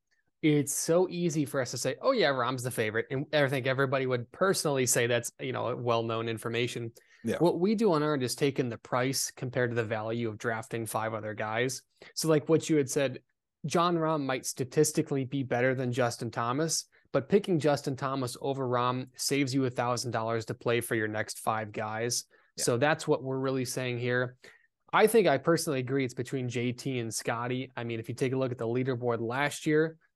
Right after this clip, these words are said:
Speaker 1: Justin Thomas finished sixth. Scotty Scheffler finished tied for seventh. Justin Thomas obviously had a remarkable Sunday, carrying in some momentum.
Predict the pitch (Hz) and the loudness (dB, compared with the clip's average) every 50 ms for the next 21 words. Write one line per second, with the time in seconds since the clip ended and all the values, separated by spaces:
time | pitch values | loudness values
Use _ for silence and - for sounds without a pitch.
0 | _ - - 147 135 123 - 143 127 120 - 127 127 127 127 123 127 - - 139 | _ -2 0 0 0 0 -4 -6 -6 -4 -4 -4 -2 -2 -4 -4 -6 -6 -6 -4
1 | 120 117 113 - - - - 185 208 196 - - - - _ _ _ - - - | -4 -4 -2 -2 -2 0 2 2 0 0 -2 -6 -6 -6 _ _ _ -14 -12 -6
2 | - 139 131 127 131 123 - - 135 127 - 135 123 117 - 127 123 117 - - | -2 -2 -2 0 -2 -4 -2 -4 -4 -2 -2 -4 -4 -4 -4 -4 -4 -4 -6 -6
3 | 131 120 123 120 - - 110 - - 151 147 147 151 156 156 - _ _ _ _ | -4 -4 -4 -6 -6 -10 -8 -2 0 2 2 2 2 0 -2 -4 _ _ _ _
4 | _ _ - 143 131 - 143 127 - 135 135 135 127 117 - 127 127 123 131 120 | _ _ -2 -2 0 0 -4 -2 -2 0 0 0 0 -2 -2 -2 -2 -2 -2 -2
5 | 117 123 120 123 120 113 113 113 120 123 127 127 123 - 127 120 113 113 - - | -2 0 0 0 0 -2 -2 -2 0 2 2 0 0 -2 -4 -6 -4 -6 -2 -2
6 | 131 127 127 127 127 127 123 127 - 120 117 120 120 123 120 117 - - 123 113 | -2 -2 0 0 0 0 0 -2 -2 -2 0 0 -2 -2 -4 -4 -4 -4 -6 -4
7 | 113 120 123 131 123 127 131 127 131 131 | -4 -2 -2 -4 0 0 0 -2 -2 -6